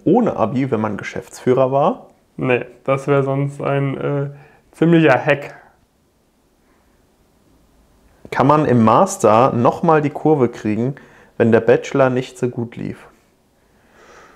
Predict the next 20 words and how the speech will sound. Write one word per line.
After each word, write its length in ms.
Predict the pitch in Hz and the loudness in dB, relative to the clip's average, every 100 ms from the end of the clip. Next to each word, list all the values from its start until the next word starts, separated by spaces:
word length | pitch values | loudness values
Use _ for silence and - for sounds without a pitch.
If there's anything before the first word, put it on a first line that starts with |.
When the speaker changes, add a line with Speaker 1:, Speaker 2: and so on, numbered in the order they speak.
| _ _ _ | _ _ _
Speaker 2:
Ja, 120 | 165 | 2
theoretisch 480 | 147 170 131 131 139 | 4 4 4 4 2
auf 100 | 185 | 2
jeden 220 | 190 185 | 4 2
Fall. 300 | 170 165 127 117 - - | 4 2 2 -2 -12 -10
Ja, 160 | 143 151 | -6 -6
es 120 | 143 | -8
ist 120 | 147 | -4
halt 160 | 143 135 | -4 -4
so 100 | 139 | -8
die 140 | 139 | -8
Frage, 500 | - 139 139 139 139 | -4 -2 -2 -4 -4
was 220 | 135 131 | -6 -6
du 140 | - 135 | -6 -4
als 280 | 127 131 | -4 -6
nicht 240 | - 143 143 | -8 -8 -8
so 120 | 143 | -10
gut, 440 | 143 160 156 - | -4 -6 -6 -8
äh, 300 | 156 151 147 | 0 2 2
definierst 920 | 147 143 139 156 160 190 220 220 - | 0 -4 -6 -4 0 2 2 -2 -12